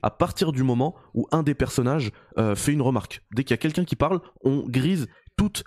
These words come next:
les interactions. J'ai l'impression que Dontnod a peur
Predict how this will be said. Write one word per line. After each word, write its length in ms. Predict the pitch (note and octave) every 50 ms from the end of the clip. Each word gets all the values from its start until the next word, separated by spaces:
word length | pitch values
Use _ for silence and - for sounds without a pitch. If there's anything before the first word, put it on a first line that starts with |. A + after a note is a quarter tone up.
| _ -
les 160 | - A#2+ A#2
interactions. 480 | D3+ D3 E3 D3 C#3+ D3 - - C3 A#2 - - - - -
J'ai 140 | A2 G#2+ B2
l'impression 460 | C3 B2+ - C#3 C3+ - - F#3 A3 - _ _ _ _ -
que 60 | B2
Dontnod 500 | A2+ A#2+ B2 A2+ D3 E3+ F3+ D#3+ B2+ - - _ _ _ -
a 100 | G#2+ G#2
peur 400 | - - F#3+ E3+ G#2+ - -